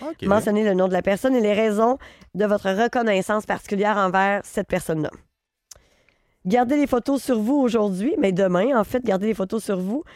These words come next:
Speaker 2: Placez-les dans un endroit où vous pourrez les voir le plus souvent possible et regardez-les au moins trois fois. Regardez la personne et dites-lui, en voyant son visage, dites-lui « Merci pour ce que tu fais pour moi.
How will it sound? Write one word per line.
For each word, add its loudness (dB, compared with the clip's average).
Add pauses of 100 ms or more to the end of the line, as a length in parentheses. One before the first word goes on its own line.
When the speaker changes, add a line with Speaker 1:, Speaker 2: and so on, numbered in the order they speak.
(220)
Speaker 2:
Placez-les 0
dans 2
un 2
endroit 2
où 0
vous -8
pourrez -2
les 2
voir 0
le 0
plus -6
souvent -2
possible -2
et 0
regardez-les 0
au 2
moins 2
trois 2
fois. -2 (1400)
Regardez 2
la 4
personne 2
et 2
dites-lui, 0 (720)
en 0
voyant 2
son -2
visage, 0
dites-lui « -2 (280)
Merci -2 (560)
pour 2
ce -20
que -2
tu -10
fais -2
pour -2
moi. -2